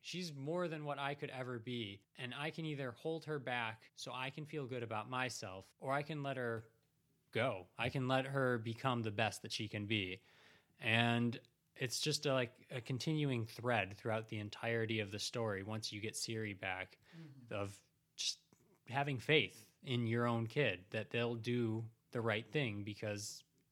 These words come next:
Speaker 1: you raised them that way. And all of those decisions that you made throughout the entire game culminate in this moment where she walks through that gate and you get one of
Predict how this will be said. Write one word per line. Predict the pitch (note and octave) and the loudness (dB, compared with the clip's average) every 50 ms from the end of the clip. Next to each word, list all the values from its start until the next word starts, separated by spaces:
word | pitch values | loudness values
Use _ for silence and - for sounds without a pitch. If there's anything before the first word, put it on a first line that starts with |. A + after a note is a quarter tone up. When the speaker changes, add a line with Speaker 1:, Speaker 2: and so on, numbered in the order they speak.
| _ _ | _ _
Speaker 1:
you | - B2+ B2+ | -6 -4 -2
raised | A#2 B2 B2 C#3+ D3 B2+ A2 | 0 2 2 2 2 0 -2
them | - G2 F#2+ | -6 -8 -6
that | F#2 F#2+ F2+ - A#2 | -6 -6 -6 -6 -6
way. | A#2+ A2 - - - _ _ _ _ _ _ _ _ _ _ _ _ _ _ _ _ _ _ _ _ _ - | -8 -8 -8 -10 -14 _ _ _ _ _ _ _ _ _ _ _ _ _ _ _ _ _ _ _ _ _ -8
And | B2 A#2+ A#2+ A#2+ A2 - - _ _ _ _ _ _ - | -6 -4 -4 -4 -4 -8 -12 _ _ _ _ _ _ -2
all | - D#3+ E3+ F3+ F3+ | 2 2 4 4 2
of | E3 | 2
those | D#3+ E3+ D#3+ D3+ | 0 0 -2 -2
decisions | D3+ D3+ C#3+ - E3 D#3+ C#3+ C3 C3 A#2+ A#2 A2+ G#2+ | -4 -4 -4 -2 -2 -2 -2 -2 -4 -4 -4 -4 -6
that | B2+ B2 | -8 -8
you | C3 B2+ | -6 -6
made | B2+ B2 A#2+ A#2+ A#2 A#2 | -4 -2 -2 -2 -2 -2
throughout | C3+ B2 A#2+ A#2 | -4 -4 -4 -4
the | B2 A#2 | -4 -6
entire | A#2 A2 C3 B2+ A#2+ | -4 -4 -2 -2 -2
game | A2+ A#2+ A2 G#2+ A2 A2+ - - - - - - _ _ - | -2 -2 -4 -4 -4 -6 -10 -14 -20 -20 -20 -20 _ _ -8
culminate | D#3 D#3 D3+ D3 C#3 C3 B2 A#2 - | -6 -4 -2 -2 -2 -2 -4 -4 -4
in | B2 A#2+ | -4 -4
this | B2 B2 - - | -4 -4 -4 -4
moment | - A#2 A2 G2+ G2+ F#2+ G2 - _ _ - - - _ - | -4 -4 -4 -4 -6 -8 -10 -12 _ _ -20 -20 -20 _ -6
where | A#2+ A2+ | -6 -6
she | G#2+ - A#2+ | -4 -6 -6
walks | A2+ C3 C3+ C#3 C3+ - | -4 -2 -2 -2 -2 -4
through | - D3+ C#3 | -6 -4 -4
that | C3+ B2+ A#2 | -4 -4 -4
gate | A2 A2+ G2+ G#2 A#2 - _ _ _ _ - | -6 -6 -6 -6 -8 -10 _ _ _ _ -6
and | A2+ | -2
you | A#2 A#2 | -2 0
get | A2 A#2 A2 B2 | 0 0 0 2
one | D3 G3 F#3+ | 6 6 6
of | F#3 - | 6 4